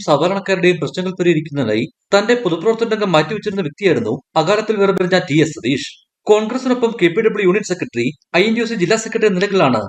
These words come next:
ടി എസ് സതീഷിന്റെ പ്രവർത്തനങ്ങൾ മനസ്സിൽ സൂക്ഷിച്ചുകൊണ്ടാണ് കേരള പ്ലാന്റേഷൻ വർക്കേഴ്സ് യൂണിയൻ ഐ എൻ ടി യു സിയുടെ നേതൃത്വത്തിൽ ടി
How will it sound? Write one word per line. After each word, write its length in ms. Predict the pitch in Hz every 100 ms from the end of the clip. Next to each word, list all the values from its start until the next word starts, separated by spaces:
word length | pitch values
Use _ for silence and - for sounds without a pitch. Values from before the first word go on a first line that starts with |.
| _ -
ടി 60 | 160
എസ് 100 | 208 175 185 - 147 180 - 101 104 135 143 127 - _ _ 196 226 254
സതീഷിന്റെ 320 | 226 240 240 233
പ്രവർത്തനങ്ങൾ 400 | 185 208 220 220
മനസ്സിൽ 200 | 208 214 185
സൂക്ഷിച്ചുകൊണ്ടാണ് 560 | 170 190 202 147 117 123 - _ 185
കേരള 220 | 208 240 233
പ്ലാന്റേഷൻ 340 | 175 190 233 220
വർക്കേഴ്സ് 280 | 214 214 208
യൂണിയൻ 200 | 202 208 151
ഐ 20 |
എൻ 60 | 196
ടി 40 | 208
യു 40 |
സിയുടെ 120 | 196 180
നേതൃത്വത്തിൽ 320 | 139 123 120 - _
ടി 80 | -